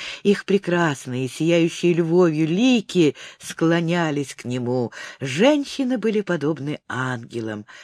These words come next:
слетевшим с небес. "В восточных религиях, — промолвил Эффингем, — Святую Троицу иногда изображают в виде трех ангелов". С момента возвращения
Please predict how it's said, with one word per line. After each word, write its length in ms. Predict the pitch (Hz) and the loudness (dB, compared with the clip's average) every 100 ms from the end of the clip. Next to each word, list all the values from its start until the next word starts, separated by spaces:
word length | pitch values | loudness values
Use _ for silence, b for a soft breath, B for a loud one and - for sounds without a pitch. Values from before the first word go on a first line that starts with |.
| B | B
слетевшим 760 | - 104 113 - 113 - 98 | -10 -6 -6 -4 -6 -8 -12
с 140 | 101 - | -14 -14
небес. 340 | 101 101 98 - _ _ _ _ _ B B B | -14 -12 -14 -16 _ _ _ _ _ B B B
"В 140 | - 196 | 2 6
восточных 920 | 214 196 - - 190 - 175 170 - | 6 4 2 6 6 6 0 0 2
религиях, — 840 | 160 156 170 226 208 143 127 - | 2 4 4 4 2 0 0 -2
промолвил 640 | - 123 127 123 113 113 - | -2 -2 0 0 0 -2 -2
Эффингем, — 720 | 117 123 98 104 82 92 80 B B - | -2 -2 -4 -10 -6 -6 -8 B B -12
Святую 560 | - 175 190 196 196 | 2 6 8 8 8
Троицу 880 | 196 208 247 247 196 - - 151 131 B B | 8 8 10 10 8 6 0 2 2 B B
иногда 500 | 151 170 175 160 190 180 | 2 4 4 8 8 8
изображают 680 | 165 170 175 156 185 180 156 | 6 2 4 6 6 4 0
в 60 | |
виде 320 | 147 180 160 | -2 0 0
трех 460 | 170 170 214 208 - - | -2 2 2 0 -6 -4
ангелов". 840 | 170 190 165 135 - 90 67 - _ _ _ _ _ _ _ _ _ b b b b b b b | 0 0 -2 -6 -10 -10 -10 -14 _ _ _ _ _ _ _ _ _ b b b b b b b
С 140 | - | 0
момента 580 | 262 302 311 370 311 320 | 6 8 8 6 6 4
возвращения 1080 | 294 233 247 240 - 285 320 294 285 262 233 | 4 2 0 0 0 2 4 2 2 2 -2